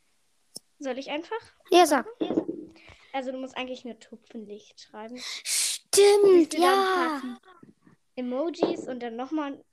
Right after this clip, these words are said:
Speaker 1: hinter den Namen Emojis. Ja, und dann, ja. Halt so eine Katze drauf und, äh, die sieht total lustig aus und da steht dann so Summer, also Sommer.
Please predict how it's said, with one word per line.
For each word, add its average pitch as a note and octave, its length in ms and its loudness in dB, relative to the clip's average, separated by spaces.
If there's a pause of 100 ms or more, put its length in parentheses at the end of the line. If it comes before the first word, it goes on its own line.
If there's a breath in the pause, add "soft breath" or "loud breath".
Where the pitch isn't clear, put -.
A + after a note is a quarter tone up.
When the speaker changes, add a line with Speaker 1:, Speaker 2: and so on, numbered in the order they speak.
Speaker 1:
hinter C#4 360 -8
den C4+ 180 -6
Namen C4+ 320 -12 (160)
Emojis. C#4 840 -10 (120)
Ja, G#3+ 200 -16
und G#3+ 180 -20
dann, A3 440 -20
ja. G3+ 140 -20 (1400 soft breath)
Halt A#3+ 180 -10
so A#3 60 -16
eine G#3+ 120 -12
Katze C#4 340 -14
drauf B3 380 -12
und, A3 400 -18
äh, G#3 240 -14 (260 soft breath)
die C4+ 100 -6
sieht C#4 180 -8
total C4+ 300 -12
lustig C4 420 -14
aus C4 240 -8
und A3+ 220 -14
da A#3+ 80 -14
steht - 220 2
dann A3+ 160 -8
so A3+ 100 -10
Summer, G3+ 560 -16 (120)
also G#3 200 -18
Sommer. G#3 240 -16